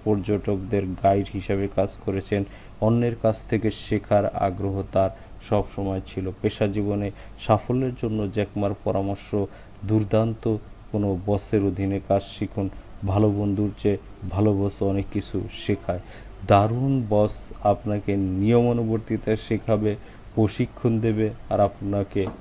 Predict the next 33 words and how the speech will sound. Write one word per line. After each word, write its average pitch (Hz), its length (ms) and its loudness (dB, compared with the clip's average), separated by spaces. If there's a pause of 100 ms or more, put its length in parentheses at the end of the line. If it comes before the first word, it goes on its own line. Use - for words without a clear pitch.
(160)
উন্নত 98 360 0 (140)
করবে। 95 300 -2 (360)
তো - 40 -6 (100)
বন্ধুগণ, 113 460 0 (100)
ভিডিওটি 104 500 -4 (340)
কেমন 107 240 2 (120)
লাগলো? 107 240 0 (320)
ভালো 101 220 2
লাগলে 110 260 0
অবশ্যই 110 580 -2
কমেন্টে 104 380 0
জানাবেন। 104 460 -2 (160)
আর 110 120 0
নতুন 110 400 -4 (320)
কোন, 113 160 2 (280)
এ, 110 300 2
নতুন 107 320 0 (140)
এইরকম 113 520 0 (120)
কি 117 140 -2
ভিডিও 107 360 -2
আপনারা 101 400 -2
পরবর্তীতে 101 640 -4
পেতে 107 240 -2
চান, 117 200 -2 (380)
তাও 104 160 6 (100)
অবশ্যই 104 440 -4
কমেন্ট 101 280 -4
করে 98 200 -2
জানাবেন। 95 440 0 (320)
আর 101 100 2
আমাদের 101 320 2 (100)
ভিডিওটি, 104 580 -2
এ, 98 60 -2